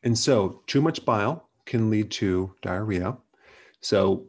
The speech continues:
you would never wanna take bile salts, including the gallbladder formula, if you have diarrhea, okay? Because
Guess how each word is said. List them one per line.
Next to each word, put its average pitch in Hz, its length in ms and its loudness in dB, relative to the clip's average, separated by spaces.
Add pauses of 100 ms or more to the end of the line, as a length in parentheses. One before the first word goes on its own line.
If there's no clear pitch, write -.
(100)
you 107 140 0
would 101 100 0
never 110 220 0
wanna 101 200 2
take 92 280 -4
bile 98 240 0
salts, - 560 -4 (960)
including 160 340 4
the 143 80 4
gallbladder 117 420 2
formula, 110 420 2
if - 200 -6
you 98 80 -4
have 87 140 -4
diarrhea, 92 500 -2 (380)
okay? 95 240 -8
Because 92 560 -8